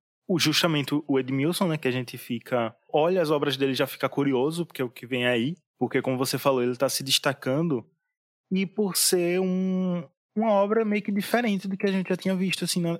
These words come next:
da Netflix fazendo, sabe? Principalmente dos nacionais. Uma comédia que já de cara já parecia meio boba, escrachada, mas com essa, essa levada nordestina, sabe? Que a gente achava que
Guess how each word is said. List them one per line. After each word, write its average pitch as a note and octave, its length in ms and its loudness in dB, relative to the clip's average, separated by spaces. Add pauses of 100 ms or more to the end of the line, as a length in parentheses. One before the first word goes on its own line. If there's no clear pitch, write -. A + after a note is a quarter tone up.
da D3+ 140 2
Netflix D#3 500 -2
fazendo, D3+ 460 0
sabe? A#2 200 0
Principalmente C#3 480 -6
dos C3+ 160 -6
nacionais. C3+ 880 0 (120)
Uma D#3 160 0
comédia D3+ 560 2
que B2 580 -2
já C3+ 160 2
de C#3 80 0
cara A#2+ 240 2
já B2+ 100 -2
parecia A#2 640 -2 (540)
meio A2+ 220 0
boba, A2+ 560 2
escrachada, A#2 920 2 (260)
mas C3 1400 2 (360)
com D#3 280 0
essa, D3+ 400 2
essa C#3+ 220 2
levada D3+ 360 2
nordestina, D3 640 0
sabe? A2 280 0
Que A#2 100 -4
a A2+ 60 0
gente A#2 400 -4
achava B2 460 0
que C#3 600 -4